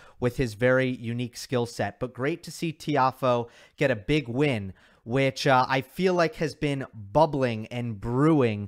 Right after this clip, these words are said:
throughout the season. He went very far in the Nottingham Challenger, made the final there, uh, played a lot of grass court tennis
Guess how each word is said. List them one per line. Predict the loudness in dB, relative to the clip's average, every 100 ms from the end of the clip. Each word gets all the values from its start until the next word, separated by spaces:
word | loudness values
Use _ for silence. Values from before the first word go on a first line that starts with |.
| -12 -20 -6
throughout | 2 2 2 -4
the |
season. | -8 -4 -4 -4 -6
He | -2
went | -2 0
very | 0 0
far | 2 2 2
in |
the | 2
Nottingham | 0 0 0 -4 -4
Challenger, | 0 2 2 0
made | -2 -2
the | -4
final | -4 -2 -2
there, | -2 2 2 0 -8 -8
uh, | -4 -4
played | 0 2 2 0
a | -2
lot | 0 4 4 4
of | 2 0
grass | 2 2 2
court | -2 0 0 0
tennis | -2 0 0 -6